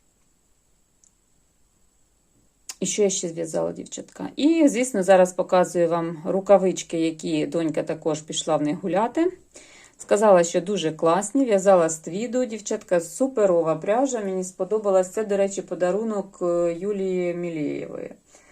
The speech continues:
Вона мені колись дарувала таку бобіночку. Пряжа косить, але вона після прання розкривається по-новому, класна. Ну, в принципі, у візерунках все, ну, досить навіть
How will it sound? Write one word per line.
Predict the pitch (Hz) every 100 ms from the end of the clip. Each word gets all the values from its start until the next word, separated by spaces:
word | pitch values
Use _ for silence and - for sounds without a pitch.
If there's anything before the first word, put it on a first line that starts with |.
| _ _ -
Вона | - -
мені | 160 156
колись | 156 170 160
дарувала | 170 170 160 151 151
таку | - - - 160 156
бобіночку. | 160 165 247 294 285 - 285 285 - _ _ _ _ _ _ _ - 190
Пряжа | 180 208 190 185
косить, | 180 233 247 - 262 -
але | 196 190
вона | 190 202 202
після | 202 190 185
прання | 170 175 170 190 240 285 - - - -
розкривається | 180 180 - 185 185 180 170 175
по-новому, | 165 170 170 165 220 294 247 165
класна. | 180 214 269 - 202 196 185 190
Ну, | 320
в |
принципі, | 330 226 254 202 185
у | 180
візерунках | 175 190 214 277 196 180
все, | - 214 220
ну, | 190 175 165 156
досить | 151 - 214 247 185 151
навіть | 170 180 196 196